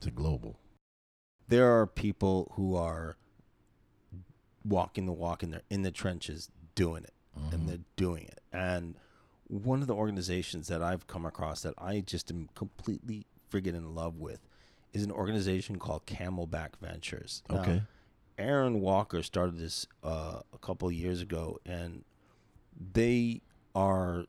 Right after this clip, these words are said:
Speaker 2: looking to support underrepresented founders, specifically African-American founders.
Speaker 1: Okay.
Speaker 2: S-, uh, specifically female founders of color.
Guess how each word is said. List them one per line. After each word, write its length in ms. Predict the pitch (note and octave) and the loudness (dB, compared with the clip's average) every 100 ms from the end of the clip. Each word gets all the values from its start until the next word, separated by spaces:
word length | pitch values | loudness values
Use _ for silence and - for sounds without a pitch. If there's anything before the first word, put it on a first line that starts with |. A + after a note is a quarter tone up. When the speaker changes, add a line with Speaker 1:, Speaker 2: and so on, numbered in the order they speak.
| - | -6
Speaker 2:
looking 640 | G#2 G#2 G#2+ - G2+ F#2+ - | -4 4 4 4 0 0 -2
to 520 | - G2 F#2 F2+ E2+ - _ _ _ _ _ | 2 2 4 0 -4 -10 _ _ _ _ _
support 640 | - - F2+ - G#2+ G2 - - | -6 -4 -4 -4 2 2 2 -2
underrepresented 800 | F#2 F#2+ F2+ F2 F2 F2 E2+ E2 | -2 0 0 0 -2 -4 -4 -6
founders, 420 | - E2+ E2+ D#2+ | -10 -8 -8 -8
specifically 580 | - F#2+ G#2 A2+ A2 G#2+ | -4 0 2 2 2 0
African-American 800 | D#2+ F#2+ - F2+ F2+ F#2 F2+ F2 | 0 -2 -2 -6 -2 -2 -2 -6
founders. 480 | E2+ F2+ F#2 F2+ F2+ - | -4 -4 -2 -4 -4 0
Speaker 1:
Okay. 300 | G#2+ A2 A2+ - | 4 4 4 -2
Speaker 2:
S-, 140 | - - - A2 | -18 -18 -10 -4
uh, 200 | F2+ D#2 | -2 -2
specifically 760 | - F2+ A2 A2+ F2 F2 E2 _ _ _ - | -4 -4 4 4 4 0 0 _ _ _ -6
female 420 | - A2 F#2+ F2 | 2 4 4 0
founders 440 | - F2 F2+ F2 | 0 0 0 -2
of 140 | E2+ - | -4 -4
color. 400 | G2 F#2 F2+ | 0 2 0